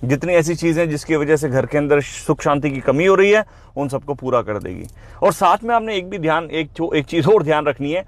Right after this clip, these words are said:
उस दिन जितना ब्राइट कलर का कपड़ा आप पहन सकते हैं वो पहने। अगर आप पिंक फैमिली, रेड फैमिली के कपड़े पहन सकते हैं, like I'm wearing a bright pink, आप इस तरीके के कपड़े पहन के अगर पूजा करते हैं तो आपको हंड्रेड परसेंट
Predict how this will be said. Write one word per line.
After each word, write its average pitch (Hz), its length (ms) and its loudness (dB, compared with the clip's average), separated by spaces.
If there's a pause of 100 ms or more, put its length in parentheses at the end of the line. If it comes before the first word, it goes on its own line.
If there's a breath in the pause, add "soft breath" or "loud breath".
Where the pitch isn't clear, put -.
(320 soft breath)
उस 139 120 -4
दिन 165 120 -2
जितना 139 320 -2
ब्राइट 120 360 0
कलर 135 260 0
का 131 100 -4
कपड़ा 123 300 -2
आप 120 80 0
पहन 107 240 -4
सकते 113 260 -10
हैं 113 80 -6
वो 107 60 -8
पहने। 101 360 -6 (840)
अगर 120 220 4
आप 127 160 0
पिंक 139 180 -4
फैमिली, 117 540 -2
रेड 117 200 0
फैमिली 117 400 -2
के 117 100 -6
कपड़े 110 280 -2
पहन 110 200 -4
सकते 107 220 -8
हैं, 107 80 0
like 107 160 0
I'm 107 180 -2
wearing 104 320 2
a 95 60 -6
bright 104 240 -2
pink, 110 120 -6 (500 loud breath)
आप 147 240 4 (160)
इस 170 160 -6
तरीके 175 220 0
के 170 80 -4
कपड़े 160 260 -2
पहन 151 240 -2
के 151 80 0
अगर 143 160 0
पूजा 127 320 0
करते 123 260 -4
हैं 147 80 -2
तो 127 200 -2
आपको 117 460 0
हंड्रेड 175 400 -2
परसेंट 180 440 0